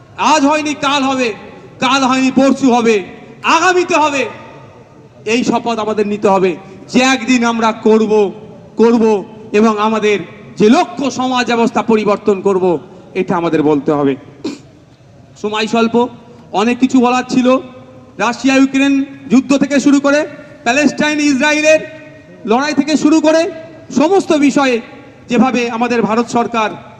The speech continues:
যে বিদেশ নীতিকে বিসর্জন দিয়ে কোনো এক অগ্রাসন শক্তির পাশে দাঁড়াচ্ছে, সেটাকে আমরা মে-, মেনে নিতে পারি না। শেষের সময়, কোর্ট নির্ধারিত সময় আর চার মিনিট আছে, শেষ কথা বলি।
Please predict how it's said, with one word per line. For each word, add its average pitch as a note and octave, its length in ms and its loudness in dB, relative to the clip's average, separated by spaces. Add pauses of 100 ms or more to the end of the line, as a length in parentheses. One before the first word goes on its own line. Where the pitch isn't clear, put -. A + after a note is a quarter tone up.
(280)
যে A3 380 -2 (480)
বিদেশ B3+ 300 2
নীতিকে C4+ 360 0
বিসর্জন C4 540 2
দিয়ে A#3+ 300 2 (720)
কোনো B3 180 4
এক A#3+ 240 0 (360)
অগ্রাসন A#3+ 560 -2
শক্তির A#3+ 360 0
পাশে A#3 240 0
দাঁড়াচ্ছে, G#3+ 540 0 (340)
সেটাকে G#3+ 300 -6
আমরা G3 200 -4
মে-, F#3+ 180 -2
মেনে G3+ 300 -2
নিতে G3 220 -4
পারি F3+ 220 -4
না। D#3+ 140 -6 (440)
শেষের G#3 240 -2
সময়, A3 340 -2 (460)
কোর্ট A#3+ 240 2
নির্ধারিত B3 420 -6
সময় B3+ 360 0
আর B3+ 80 0 (100)
চার B3 240 -2
মিনিট C4 200 0
আছে, B3+ 340 -4 (580)
শেষ C4+ 260 -4
কথা A3+ 240 -8
বলি। G3 280 -4